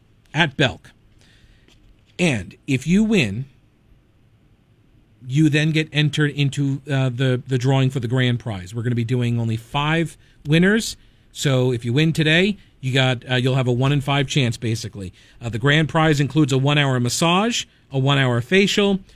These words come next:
signature manicure, signature pedicure, hairstyling, and cosmetics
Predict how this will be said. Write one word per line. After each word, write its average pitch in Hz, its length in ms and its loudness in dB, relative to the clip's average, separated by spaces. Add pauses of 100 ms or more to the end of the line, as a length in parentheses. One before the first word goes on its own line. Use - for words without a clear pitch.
(200)
signature 147 520 0
manicure, 196 720 2 (320)
signature 139 460 0
pedicure, 190 760 2 (300)
hairstyling, 185 840 2 (240)
and 196 380 2 (160)
cosmetics 170 840 0